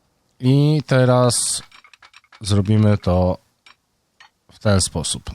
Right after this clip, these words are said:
No, są te ograniczenia, tak? Są te ograniczenia, ale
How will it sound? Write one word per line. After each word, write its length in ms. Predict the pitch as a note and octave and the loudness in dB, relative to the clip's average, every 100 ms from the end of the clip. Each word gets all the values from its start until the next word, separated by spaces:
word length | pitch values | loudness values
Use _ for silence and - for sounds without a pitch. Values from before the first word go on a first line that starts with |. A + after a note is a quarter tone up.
| - | -6
No, 220 | B2+ C#3+ - - - - - - - - - - - | -2 -2 -4 -18 -20 -18 -18 -16 -16 -16 -16 -20 -10
są 280 | - G#3+ A3 | -4 -2 0
te 160 | D#3 | 2
ograniczenia, 760 | C3+ A#2+ A#2+ A2+ G2 A#2 F#2 C2 | 2 2 2 2 2 0 0 -4
tak? 320 | G2 A2+ A2 | -2 -2 -2
Są 240 | - F#3+ D#3 | -4 -4 0
te 160 | A#2+ | 2
ograniczenia, 760 | G#2 F#2+ F2+ F2 - F2 D2 D#2 | 2 0 -2 -2 -2 -4 -4 -4
ale 640 | G2 A2+ A#2 A2+ A2+ A2+ | 0 2 2 2 0 -2